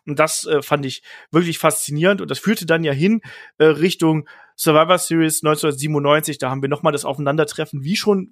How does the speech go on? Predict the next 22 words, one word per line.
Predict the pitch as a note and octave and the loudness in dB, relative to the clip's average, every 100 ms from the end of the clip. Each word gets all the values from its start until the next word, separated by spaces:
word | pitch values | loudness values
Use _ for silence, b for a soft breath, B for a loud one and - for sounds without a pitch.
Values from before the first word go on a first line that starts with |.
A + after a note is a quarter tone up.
| - | -6
vor | D#3 | -6
fünf | - A3 | -4 -6
Jahren | D#3+ D#3+ G3+ G#3 | 0 2 2 -2
bei | F3+ | -4
der | F3 | -4
Survivor | D3+ D3+ | 0 -2
Series | C#3+ C#3+ C3 | -2 -6 -8
zweiundneunzig | - D#3+ F3 E3+ E3 D#3+ D3 B B B | -2 0 0 -2 -4 -6 -10 B B B
geht | D#3 D3 | -6 -4
es | D3 - B B | -4 -8 B B
Bret | D3+ E3 D#3 | 0 0 2
Hart | D#3 D#3+ - | 0 0 -2
gegen | E3+ D#3 | -6 -4
Shawn | - C#3+ | -4 -2
Michaels. | C#3+ D#3 - E3 - B B B _ | 0 -2 -2 -4 -6 B B B _
Und | D#3 D#3 - B B - | 0 0 -2 B B -2
ja, | D3+ | 0
Shaggy, | E3+ D3+ C3 b b b | 2 0 -2 b b b
ähm, | D#3 D3+ C#3 _ _ | 0 0 -2 _ _
der | D#3+ | 2
Montreal | E3+ F#3+ G3 | 4 4 2
Screwjob. | F3 - D3 B2+ A2+ _ | 0 -4 -6 -4 -6 _